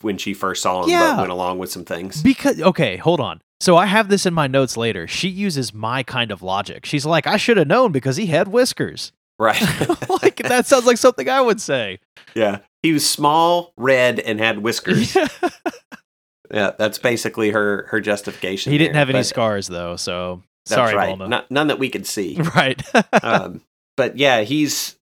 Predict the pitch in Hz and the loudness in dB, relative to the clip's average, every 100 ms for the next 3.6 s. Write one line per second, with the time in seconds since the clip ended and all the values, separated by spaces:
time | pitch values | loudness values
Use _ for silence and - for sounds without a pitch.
0 | - 139 147 160 160 151 - - 123 113 | -8 -4 0 2 2 0 -2 0 2 2
1 | - 160 151 151 139 127 131 120 113 117 | -2 -4 -2 0 0 0 -4 -4 -4 -4
2 | 117 104 123 113 87 - 110 110 104 87 | -4 -6 -4 -4 -4 -4 -4 -2 -4 -4
3 | 107 107 98 101 98 | -4 -4 -4 -4 -6